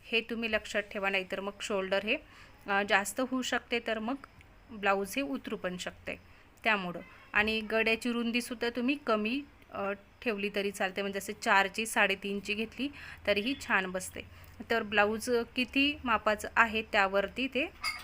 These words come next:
ठरवायचं. ठीक आहे. आणि एखाद्या कस्टमरला ब्रॉड गळा हवा असतो, त्यामुळं तशानुसार तुम्ही, अ, घेऊ शकता. पण शक्यतो जर तुम्ही नवीन शिकत असाल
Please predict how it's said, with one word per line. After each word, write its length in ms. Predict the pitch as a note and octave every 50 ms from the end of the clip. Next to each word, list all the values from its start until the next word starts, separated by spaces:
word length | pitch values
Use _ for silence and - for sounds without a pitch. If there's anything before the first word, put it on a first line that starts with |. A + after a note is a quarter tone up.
| - - - - - - - - - - - - - - -
ठरवायचं. 520 | A3+ A#3 G#3 F#3 F3+ F3 E3+ - - - - - - - - - - - - -
ठीक 180 | D4 C#4+ -
आहे. 100 | B3 A3
आणि 260 | G#3+ A3 A3+ A3+ A#3 -
एखाद्या 360 | - B3 - - B3 A#3+ B3+ B3
कस्टमरला 500 | - A#3+ - - B3 A#3+ A#3+ B3 B3+ B3
ब्रॉड 320 | A#3 B3+ B3 A#3+ A3+ G#3
गळा 260 | G3+ G#3 G3 G3 G3
हवा 260 | G3 G#3+ G3 F#3 F#3+
असतो, 280 | G3 G3 - - B3+ C4
त्यामुळं 500 | - - A3 G3+ G3+ G3+ G3 G3 G#3+ A3+ G#3+ G#3+
तशानुसार 580 | G#3+ G#3+ - A#3+ A#3+ A#3 A3 - - G#3 G3
तुम्ही, 280 | G3 - F#3+ G3+ C4 D4 - - - - - - - - -
अ, 160 | - G#3 G#3 G#3+
घेऊ 260 | G#3 G#3 B3 A#3 G#3
शकता. 380 | - - E3+ - - - E3
पण 340 | E3 - - - - - A3
शक्यतो 380 | G#3 - A#3 - - A#3+ A3 B3
जर 120 | G3+ A#3+
तुम्ही 260 | A#3 - B3+ A3+ A#3
नवीन 280 | A#3 A#3 A#3 B3+ C#4+ C#4+
शिकत 380 | C4+ - C4+ B3 - A3 G#3+ G#3
असाल 400 | G3 G3 - - F#3+ F#3+ F#3+